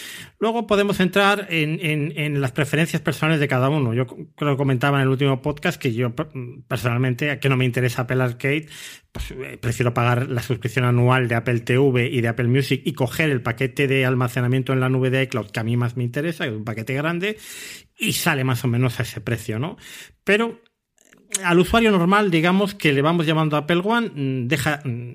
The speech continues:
no deja de ser, eh, tremendamente atractivo. Y una cosa que me ha sorprendido muchísimo, Carlos, yo no sé si, si me estoy equivocando, pero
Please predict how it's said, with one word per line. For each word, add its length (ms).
no 160
deja 160
de 80
ser, 560
eh, 260
tremendamente 480
atractivo. 640
Y 120
una 140
cosa 240
que 80
me 60
ha 20
sorprendido 380
muchísimo, 420
Carlos, 500
yo 200
no 100
sé 140
si, 380
si 320
me 220
estoy 260
equivocando, 640
pero 500